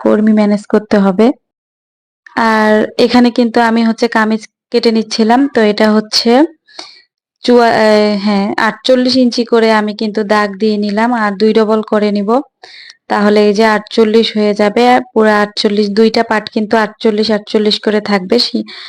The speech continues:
সামনা পার্ট এবং পিছনের পার্টটা, দুইটা পার্ট আটচল্লিশ করে কিন্তু আমি কেটে নিব।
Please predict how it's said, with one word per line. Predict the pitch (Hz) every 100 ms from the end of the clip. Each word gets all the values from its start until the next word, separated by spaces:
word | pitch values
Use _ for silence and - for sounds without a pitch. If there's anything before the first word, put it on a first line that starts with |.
| - - - -
সামনা | - 226 220 214
পার্ট | 214 208
এবং | 208 208 208 202
পিছনের | 220 - 220 208
পার্টটা, | 208 196 - 226
দুইটা | 214 214 208
পার্ট | 208 208
আটচল্লিশ | 208 - 220 208 214
করে | - 214 208
কিন্তু | 208 202 214
আমি | 208 208 208
কেটে | 220 220
নিব। | 208